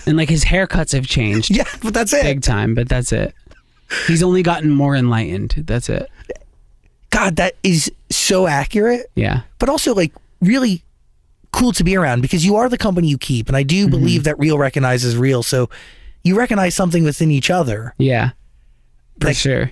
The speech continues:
Speaker 2: uh, and you definitely have some similarities there.
Speaker 1: Yeah. We just get each other musically. Like, when,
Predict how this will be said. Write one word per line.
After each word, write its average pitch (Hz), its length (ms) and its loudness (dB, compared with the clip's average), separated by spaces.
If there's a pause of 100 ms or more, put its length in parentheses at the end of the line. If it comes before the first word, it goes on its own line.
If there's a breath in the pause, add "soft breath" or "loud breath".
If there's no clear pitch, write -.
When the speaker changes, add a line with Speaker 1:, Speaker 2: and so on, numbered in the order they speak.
(200)
Speaker 2:
uh, - 80 -6 (180)
and 165 220 0
you 170 100 2
definitely 214 300 0
have 175 140 0
some 175 100 2
similarities 160 560 0
there. 101 340 -6 (120)
Speaker 1:
Yeah. 143 340 0 (880)
We 185 140 2
just 226 220 2
get 170 160 0
each 175 180 0
other 156 240 2
musically. 135 560 2
Like, 123 260 0
when, 127 600 2